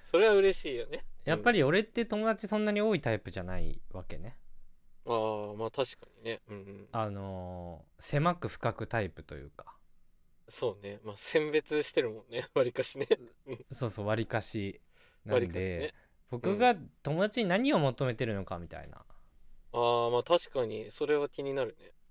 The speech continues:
Speaker 2: そうそうそう。言っておこうかなと思って。
Speaker 1: うん。はいはいはいはい。
Speaker 2: まず、第一にね。
Speaker 1: うん。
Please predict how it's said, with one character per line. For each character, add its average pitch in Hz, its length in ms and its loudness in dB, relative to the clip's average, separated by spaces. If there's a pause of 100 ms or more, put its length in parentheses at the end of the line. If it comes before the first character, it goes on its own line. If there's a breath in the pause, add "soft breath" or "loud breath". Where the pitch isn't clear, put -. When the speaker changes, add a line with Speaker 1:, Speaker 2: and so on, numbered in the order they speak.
(480)
Speaker 2:
そ 110 180 -10
う 95 40 -10
そ 92 160 -10
う 82 60 -10
そ 80 360 -14
う。 - 280 -20
言 107 100 -6
っ - 20 -10
て 110 180 -4
お 101 60 -2
こ 117 160 -6
う 101 60 -8
か 85 140 -6
な 80 160 -10
と 76 100 -18
思 - 120 -16
っ - 40 -18 (160)
て。 - 140 -20 (560)
Speaker 1:
う - 40 0
ん。 147 40 2
は - 20 2
い 120 40 -2
は 110 180 -6
い 101 140 -8
は 110 80 -10
い - 80 -12 (100)
は - 80 -20
い。 - 40 -20 (1300)
Speaker 2:
ま 151 160 2
ず、 92 340 -6
第 143 260 0
一 80 200 -12
に 71 120 -14
ね。 98 200 -14 (640)
Speaker 1:
う 123 80 -6
ん。 98 160 -8